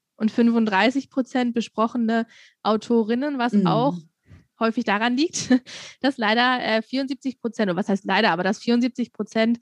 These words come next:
Speaker 1: der, ähm, Kritiker auch Männer sind, die dann wiederum eher
Speaker 2: Absolut.
Speaker 1: Männer als Frauen besprechen. Bei Frauen
Speaker 2: Ja.
Speaker 1: war's relativ ausgeglichen, was, äh, also,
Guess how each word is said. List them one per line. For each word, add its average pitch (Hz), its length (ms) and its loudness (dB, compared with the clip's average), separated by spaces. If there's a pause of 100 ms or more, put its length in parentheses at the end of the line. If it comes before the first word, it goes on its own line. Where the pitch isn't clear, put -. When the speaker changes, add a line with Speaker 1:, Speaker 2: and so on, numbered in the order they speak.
(340)
Speaker 1:
der, 208 340 4
ähm, 196 300 0
Kritiker 240 640 -4
auch 262 180 0
Männer 190 320 0
sind, 180 240 -8
die 196 80 -4
dann 214 220 0
wiederum 220 320 0
eher 202 240 -2
Speaker 2:
Absolut. 208 80 -2
Speaker 1:
Männer 247 400 0 (200)
als 220 160 -2
Frauen 233 340 2
besprechen. 196 420 -6
Bei 196 100 0
Frauen 220 300 2
Speaker 2:
Ja. 214 100 2
Speaker 1:
war's 214 300 0
relativ 220 320 0
ausgeglichen, 196 720 -4
was, 180 300 -8
äh, - 80 -6
also, 185 460 -2